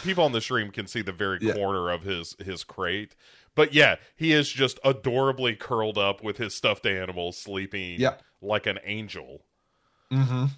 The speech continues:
Speaker 1: And, uh, but there has been a bit of a,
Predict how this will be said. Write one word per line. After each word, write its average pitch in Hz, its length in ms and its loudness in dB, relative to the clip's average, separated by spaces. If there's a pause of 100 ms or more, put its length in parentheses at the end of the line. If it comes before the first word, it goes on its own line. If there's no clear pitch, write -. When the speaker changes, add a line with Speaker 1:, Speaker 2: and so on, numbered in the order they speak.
Speaker 1:
And, 117 680 4 (100)
uh, 104 460 4 (480)
but 170 280 6
there 180 180 4
has 170 240 2
been 147 240 4
a 131 60 4
bit 110 320 2
of 101 140 0
a, 90 500 -2